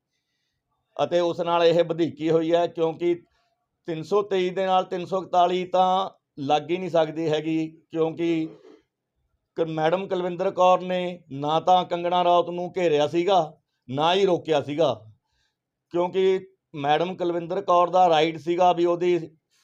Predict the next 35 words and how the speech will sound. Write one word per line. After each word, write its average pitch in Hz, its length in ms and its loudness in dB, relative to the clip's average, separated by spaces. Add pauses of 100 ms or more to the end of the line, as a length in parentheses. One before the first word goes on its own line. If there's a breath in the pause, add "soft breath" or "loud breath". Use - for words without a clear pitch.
(120)
ਮੋਬਾਈਲ 143 480 2
ਦੀ 165 160 0
ਤਲਾਸ਼ੀ 156 440 -2
ਲੈਣਾ, 160 320 0
ਸਕੈਨ 139 440 -6
ਕਰਨਾ 156 420 -2
ਤੇ 156 120 -6
ਨਾਲੇ 151 240 -2
ਉਹਦੀ 151 160 -2
ਤਲਾਸ਼ੀ 127 380 -6
ਲੈਣਾ। 113 340 -8 (300)
ਜੋ 143 340 2
ਕੰਗਣਾ 175 440 0
ਰਾਉਤ 165 300 2
ਨੇ 170 200 -2
ਉਸ 170 140 -2
ਨੂੰ 170 160 -6
ਮਨਾ 165 240 0
ਕਰਤਾ 165 360 2
ਵੀ 165 120 -4
"ਮੈਂ 147 340 -2
ਐਮ 147 140 -6
ਪੀ 156 240 -6
ਹਾਂ, 175 120 2
ਮੈਂ 156 220 -4
ਨਹੀਂ 165 120 -6
ਤਲਾਸ਼ੀ 139 320 -2
ਦੇਣੀ 123 280 -6
ਹੈਗੀ।" 127 340 -6 (480)
ਇਸ 180 220 2
ਗੁੱਸੇ 180 340 -4
ਦੇ 180 160 -4
ਵਿੱਚ 175 200 -4
ਆ 160 280 4
ਕੇ 160 420 -4